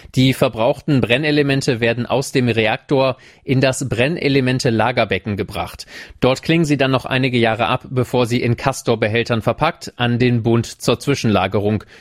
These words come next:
übergehen. Und der Bund muss sich ja erst auch noch eine Lösung für die Endlagerung überlegen. Der tatsächliche Rückbau des Kraftwerkes kann beginnen, sobald das niedersächsische Umweltministerium die Stilllegungs- und Abbaugenehmigung erteilt hat.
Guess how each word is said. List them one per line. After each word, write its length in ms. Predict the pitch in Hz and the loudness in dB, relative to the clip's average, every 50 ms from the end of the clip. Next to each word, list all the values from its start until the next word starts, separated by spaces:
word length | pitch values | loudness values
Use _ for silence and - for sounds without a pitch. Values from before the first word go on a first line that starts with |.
| - - | -10 -2
übergehen. 640 | - 147 165 147 131 117 110 107 110 107 120 147 160 - - - - - | 0 0 2 2 2 0 0 2 2 2 2 2 0 -4 -8 -14 -12 -6
Und 120 | - 123 | -2 0
der 80 | 123 117 | 0 2
Bund 260 | 110 123 120 127 - - | 2 2 2 2 2 2
muss 160 | 120 117 - | 0 2 2
sich 100 | 131 113 | 0 0
ja 120 | - 117 - | 0 0 0
erst 300 | - 117 110 - - - | 0 0 -2 -2 -2 -2
auch 140 | 120 110 | -2 0
noch 160 | 113 117 110 - | 0 0 0 0
eine 220 | - 110 110 110 | 0 0 0 2
Lösung 360 | 104 107 107 104 113 110 107 | 2 2 2 2 2 0 0
für 200 | - - - 120 | 0 -2 -2 0
die 240 | 117 139 - - - | 0 0 -2 0 0
Endlagerung 720 | 131 139 127 - - 117 95 98 98 - 101 95 95 104 92 | 0 0 0 0 -2 -2 -2 -2 -2 -2 -2 -2 -2 -4 -4
überlegen. 520 | 104 104 98 95 95 95 92 92 87 - - - - - - - - | -2 0 0 0 0 -2 -4 -4 -8 -10 -14 -18 -18 -16 -18 -8 -2
Der 160 | - 120 120 - | 0 0 0 0
tatsächliche 720 | - 135 147 160 - - 156 - - 139 - - 123 107 | 0 0 -2 0 0 -2 -2 -2 -2 -2 0 0 0 2
Rückbau 500 | 117 170 190 - - - 139 117 110 113 | 0 0 -2 0 0 0 2 2 2 0
des 220 | 107 117 104 - | 0 -2 -2 -2
Kraftwerkes 640 | - - 120 123 - - - 120 120 113 - 123 - | -4 -4 -4 -4 -4 -2 -2 -2 -2 0 -2 -6 -4
kann 220 | - 127 131 160 165 | -2 -2 -2 0 0
beginnen, 420 | 151 127 120 131 156 175 180 165 | 0 0 2 2 2 2 2 2
sobald 500 | 135 131 113 127 123 131 131 - - 117 | 2 0 0 2 0 0 -2 -4 -2 -2
das 200 | 123 117 - - | -2 -2 0 -2
niedersächsische 760 | 131 123 131 143 156 147 123 127 - - - 131 - - - | 0 0 2 2 2 2 2 0 -2 -2 -2 -4 -2 -2 -2
Umweltministerium 1300 | - - 160 190 175 139 113 113 - - 117 113 113 107 - - - 127 120 110 113 117 117 117 123 120 - - - - - - | 0 2 2 2 4 4 2 2 0 0 0 2 2 0 0 0 0 0 0 2 2 2 2 2 0 -2 -6 -10 -20 -18 -4 -2
die 120 | 131 123 | 0 0
Stilllegungs- 760 | - - - 143 151 160 151 139 131 120 131 120 120 120 - - | 0 0 0 0 2 2 2 2 2 2 0 0 0 -2 -2 -4
und 280 | - 127 123 - - | -4 -2 -2 -2 -2
Abbaugenehmigung 920 | - 147 143 - - 113 113 104 110 110 110 110 110 110 107 104 107 107 98 | -4 -4 -2 -2 -2 -2 0 0 0 0 2 2 2 2 2 0 0 0 0
erteilt 400 | 101 101 - - 107 101 95 - | -2 -2 -2 -2 -2 -2 0 0
hat. 200 | 120 143 - | 0 -2 -2